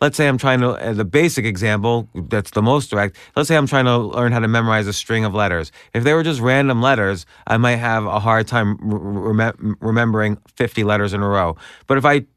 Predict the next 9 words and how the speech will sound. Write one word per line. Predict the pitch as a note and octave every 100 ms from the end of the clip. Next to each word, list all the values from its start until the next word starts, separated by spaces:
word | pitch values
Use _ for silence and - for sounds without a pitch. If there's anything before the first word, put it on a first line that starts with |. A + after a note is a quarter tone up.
| -
turn | E3+ F3+ F3 D3+
those | D3 C#3 B2
letters | A2+ C3+ B2 G#2+ F#2
into | A2+ A2+
a | A2
sentence, | - C#3 A2+ F#2+ E2+
like, | A2 G2+ F#2+ - - -
you | -
know, | G#2 G2+